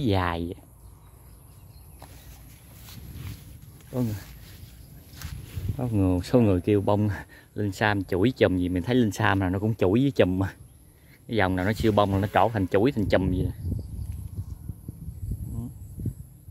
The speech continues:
Chứ không có linh sam chuỗi chùm gì hết. Trổ rụng bớt các bạn,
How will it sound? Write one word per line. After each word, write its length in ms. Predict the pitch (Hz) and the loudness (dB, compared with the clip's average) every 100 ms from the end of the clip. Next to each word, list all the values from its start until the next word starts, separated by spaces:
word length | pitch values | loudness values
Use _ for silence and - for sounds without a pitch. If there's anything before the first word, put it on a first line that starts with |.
| - - - - | -18 -16 -16 -12
Chứ 60 | 117 | -6
không 180 | 107 113 | -4 0
có 60 | |
linh 160 | 113 101 | 0 0
sam 260 | 113 104 98 | 0 0 2
chuỗi 280 | 92 120 - | 2 2 4
chùm 260 | 101 92 | 4 4
gì 160 | 90 90 | 0 -4
hết. 200 | 101 - - - - - - - - - - - - - - - - - - - - - - - - - - | -6 -10 -20 -20 -20 -20 -16 -12 -10 -10 -12 -14 -20 -20 -20 -20 -20 -20 -20 -20 -20 -20 -20 -20 -20 -18 -8
Trổ 200 | 92 104 | -6 -2
rụng 220 | 104 92 107 | -2 -2 -2
bớt 140 | 131 | -2
các 100 | 110 | -4
bạn, 120 | 95 | -6